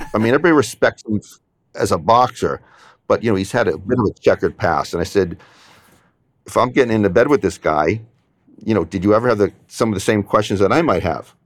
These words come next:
You know, what if something goes wrong? What if he does something that's not really cool?" And he said, "Look, I had the same issues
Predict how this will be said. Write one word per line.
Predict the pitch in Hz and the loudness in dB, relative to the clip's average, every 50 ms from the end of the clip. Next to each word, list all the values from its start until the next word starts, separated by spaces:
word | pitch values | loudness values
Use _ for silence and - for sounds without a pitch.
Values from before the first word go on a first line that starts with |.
| _ _ _ _ _ _ _ - | _ _ _ _ _ _ _ -4
You | 147 135 | -2 -2
know, | 95 78 67 58 - - _ | -2 -2 -6 -12 -16 -20 _
what | - - - - 104 139 156 147 | -20 -20 -18 -8 -2 0 2 2
if | 135 117 | 2 0
something | - 135 120 123 | 0 -2 -2 0
goes | 104 113 110 101 | 0 2 2 2
wrong? | 107 131 151 156 143 123 107 95 | 2 2 2 2 4 2 2 2
What | 101 117 127 | 2 2 0
if | 120 - - - - - - - | 0 -4 -8 -20 -20 -20 -20 -12
he | - 131 | -12 -8
does | 110 110 110 104 - | -2 0 0 0 0
something | - 117 101 - - 104 95 | 0 -2 -2 0 -2 -2 0
that's | 92 87 - - | 0 -2 -4 -2
not | 101 95 92 - 92 | -2 -2 -2 0 0
really | 92 85 82 80 76 - _ _ | 0 0 0 -2 -4 -6 _ _
cool?" | - - 165 151 131 107 87 82 78 - _ _ _ _ _ _ _ _ _ _ _ - - - - - - - - - _ _ _ - - | -4 0 4 4 6 4 4 2 -2 -6 _ _ _ _ _ _ _ _ _ _ _ -20 -20 -20 -20 -20 -20 -20 -20 -20 _ _ _ -6 -2
And | 107 104 104 | -2 0 0
he | 98 | -2
said, | - - 101 95 | -2 0 -2 -2
"Look, | 98 95 87 - - - - - _ - - - | 0 -2 -6 -6 -6 -20 -20 -20 _ -20 -14 -6
I | 87 90 | -4 -2
had | 95 98 95 | 0 0 -2
the | 85 80 | -2 -4
same | - - 107 104 101 95 | -4 -2 0 0 2 0
issues | 90 - - 92 85 85 - - | 0 0 0 -4 -4 -4 -6 -14